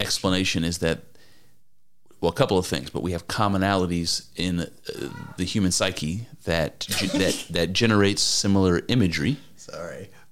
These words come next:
Speaker 2: Big ass lizards. It's just like,
Speaker 1: <laughs>
Speaker 2: it's like a good name for a punk band or something.
Speaker 1: Yeah, it is.
Speaker 2: Sorry, go ahead.
Speaker 1: No, that's all
Speaker 2: Just
Speaker 1: right.
Speaker 2: made me laugh.
Speaker 1: That's all right, but the, the, some of it is, uh, the, we have common predators,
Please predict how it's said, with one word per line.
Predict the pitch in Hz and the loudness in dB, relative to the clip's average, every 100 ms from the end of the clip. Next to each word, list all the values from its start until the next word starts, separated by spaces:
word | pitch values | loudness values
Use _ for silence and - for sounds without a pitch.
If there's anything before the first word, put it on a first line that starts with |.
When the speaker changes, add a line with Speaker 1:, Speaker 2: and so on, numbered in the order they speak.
| 120 | -14
Speaker 2:
Big | 117 117 | -10 -6
ass | 117 110 104 | -4 -4 -4
lizards. | 107 110 107 107 101 | -4 -4 -4 -6 -6
It's | 107 - - | -6 -4 -2
just | 110 107 113 | -2 0 2
like, | 110 120 | 4 2
Speaker 1:
<laughs> | - 120 113 | 2 0 0
Speaker 2:
it's | 117 | 0
like | 117 | 0
a | 113 | 0
good | 120 110 | 0 2
name | 113 113 | 0 0
for | 113 | 0
a | 104 | 0
punk | - 113 - | 0 0 0
band | 104 107 110 | -4 -2 -2
or | 113 | -2
something. | 120 117 | -2 2
Speaker 1:
Yeah, | 90 92 85 | 4 4 4
it | 90 92 | 2 4
is. | |
Speaker 2:
Sorry, | 101 113 110 | 4 6 4
go | 110 | 0
ahead. | 110 110 107 101 | -2 -2 -4 0
Speaker 1:
No, | 131 | 2
that's | 135 - | 2 2
all | 98 | 2
Speaker 2:
Just | |
Speaker 1:
right. | 120 | 4
Speaker 2:
made | 110 107 | 2 0
me | 107 | -2
laugh. | 107 107 104 - - - | -2 -2 -4 -8 -14 -2
Speaker 1:
That's | 120 - | 0 4
all | |
right, | 107 | 4
but | 117 | 4
the, | 120 | 2
the, | - 156 | 2 0
some | - 202 | 2 4
of | 151 | 6
it | 135 | 6
is, | 117 104 107 | 6 4 4
uh, | 98 | 4
the, | 82 95 - | 2 -6 -6
we | 104 | -6
have | 92 | -4
common | - 113 98 | 0 2 2
predators, | 87 127 87 73 95 - - | 4 4 4 0 0 0 -4